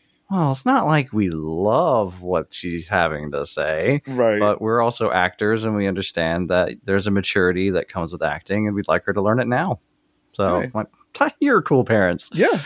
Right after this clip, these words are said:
Speaker 2: And that's a good way of putting things. Yeah, like, it's not like they're excited and happy that you're doing it, but,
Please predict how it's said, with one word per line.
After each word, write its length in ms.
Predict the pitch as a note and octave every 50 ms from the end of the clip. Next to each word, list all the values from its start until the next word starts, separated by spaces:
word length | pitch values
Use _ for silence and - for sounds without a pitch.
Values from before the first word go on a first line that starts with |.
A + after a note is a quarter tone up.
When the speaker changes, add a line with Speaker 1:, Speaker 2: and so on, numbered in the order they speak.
| - - - - - - - - -
Speaker 2:
And 80 | C4+ D4
that's 160 | F#4 D#4+ F4+
a 60 | E4+
good 180 | C4+ A#3+ G3 F#3
way 100 | F3+ D#3+
of 80 | C#3+
putting 280 | - D3 - - A#2+ A2+
things. 500 | - A#2 A2 A2 A2+ A#2+ C3 C#3+ D3+ -
Yeah, 220 | G3+ A3 E3 B2+
like, 180 | B2 B2 A#2+ C3
it's 100 | C#3+ D3
not 120 | F3 E3
like 160 | D#3 D3+ D3+ -
they're 120 | C#3 B2
excited 480 | A2+ - - - B2 A2+ C3 C3+ B2+ A2+
and 100 | A2 A2
happy 260 | A#2+ B2 A2+ - A2
that 120 | G#2+ G2
you're 120 | D#2+ G#2 G#2
doing 240 | G2 A2+ B2+ A#2
it, 120 | G#2+ G#2+ G#2
but, 380 | D3+ G3 A3 A3 G#3 - -